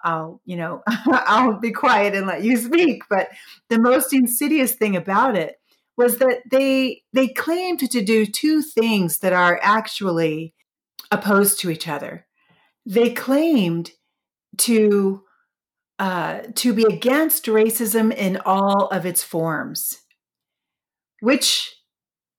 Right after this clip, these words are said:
supposes that they recognize, and it, it implies that they recognize that it has multiple forms, and one of those forms, then, we know, is systemic and structural,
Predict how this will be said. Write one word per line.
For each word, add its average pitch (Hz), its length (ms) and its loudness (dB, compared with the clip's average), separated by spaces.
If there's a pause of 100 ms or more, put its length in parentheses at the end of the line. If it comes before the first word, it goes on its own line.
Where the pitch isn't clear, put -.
(360)
supposes 226 840 0
that 208 240 0
they 202 400 2
recognize, 185 880 -2
and 175 160 -6
it, 175 120 -6
it 180 160 -4
implies 202 680 0
that 175 100 -6
they 180 140 -2
recognize 170 720 -6 (560)
that 220 160 4
it 214 100 4
has 226 560 0
multiple 240 600 0
forms, 175 520 -2
and 180 180 -2
one 180 140 2
of 214 80 0
those 233 240 0
forms, 302 480 0
then, 165 460 -4 (580)
we 185 140 0
know, 185 640 2
is 214 180 2
systemic 247 540 -2
and 196 120 0
structural, 180 760 -4